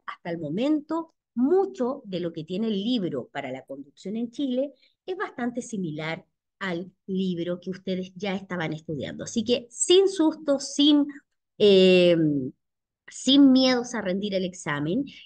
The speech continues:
Y también les recuerdo que si se comienzan a integrar nuevas preguntas, estas preguntas van a comenzar a aparecer ya a fines de agosto. Es probable que las preguntas que ya estén en plataforma en el municipio tengan una mejor redacción,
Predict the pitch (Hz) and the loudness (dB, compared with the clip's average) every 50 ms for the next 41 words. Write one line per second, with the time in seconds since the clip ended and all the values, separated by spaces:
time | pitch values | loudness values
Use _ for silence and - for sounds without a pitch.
0 | _ _ 247 202 214 202 208 202 202 226 208 214 220 196 202 - 254 247 247 202 | _ _ -4 -2 0 0 0 0 0 -2 -2 -4 -6 -6 -2 2 2 4 4 2
1 | 156 156 160 - - 156 - - 175 - 170 160 165 - 160 160 170 190 220 247 | 0 -4 -6 -6 -10 -10 -8 -8 -8 -8 -8 -8 -6 -4 -2 -2 0 -2 -2 -4
2 | 240 262 285 285 269 269 262 254 233 233 226 220 220 220 190 185 180 175 185 - | -4 -4 -2 -2 -2 -2 -2 -2 -2 -2 -2 -2 -2 -2 -4 -4 -4 -6 -10 -10
3 | - 208 208 208 220 240 240 233 226 - 254 254 - - _ - - _ _ _ | -10 -10 -8 -6 -6 -4 -4 -4 -6 -8 -10 -12 -12 -16 _ -20 -20 _ _ _
4 | 285 269 - 320 285 - - 240 226 202 202 220 208 220 220 - 196 185 190 180 | -10 -8 -8 -10 -10 -6 -4 -4 -2 -2 -4 -6 -6 -8 -10 -8 -6 -6 -6 -6
5 | 180 180 170 170 160 156 156 - 175 175 165 156 156 - 147 143 135 131 - - | -6 -6 -8 -6 -8 -10 -10 -10 -10 -8 -8 -8 -6 -6 -8 -8 -8 -12 -16 -18
6 | - _ - - 285 311 320 - _ _ _ 180 165 170 175 175 - 185 165 160 | -20 _ -10 -8 -6 -6 -6 -10 _ _ _ -8 -6 -6 -6 -8 -8 -8 -8 -8
7 | 156 160 160 151 175 247 302 294 - _ _ 311 330 339 - - - - - _ | -8 -8 -10 -8 -4 -4 -6 -6 -8 _ _ -10 -10 -10 -12 -16 -20 -20 -20 _
8 | _ - 359 349 - 349 339 320 302 294 285 294 294 294 285 - 233 226 214 - | _ -2 -2 0 0 0 2 4 4 4 4 2 0 -2 -2 -4 -6 -6 -6 -6
9 | - 208 180 196 208 220 226 226 220 - - 196 165 196 196 202 202 - 214 208 | -6 -6 -4 -2 -4 -4 -6 -6 -10 -8 -8 -8 -6 -6 -6 -6 -6 -8 -6 -4
10 | 190 185 190 190 175 165 - 160 - - 180 175 185 175 165 175 170 170 175 170 | -4 -4 -4 -4 -8 -8 -8 -10 -8 -6 -4 -4 -4 -4 -4 -4 -4 -4 -4 -4
11 | 165 180 175 - - 240 226 208 233 240 240 233 214 185 185 190 180 196 190 180 | -6 -6 -8 -6 -4 -4 -4 -2 -2 -4 -4 -2 -2 -2 -2 -2 0 0 0 0
12 | 180 165 165 165 160 - _ 165 156 156 151 147 147 147 139 - - - 311 330 | 0 0 -2 -4 -4 -4 _ -4 -4 -2 -4 -4 -4 -4 -6 -8 -4 0 0 2
13 | 339 349 | 0 0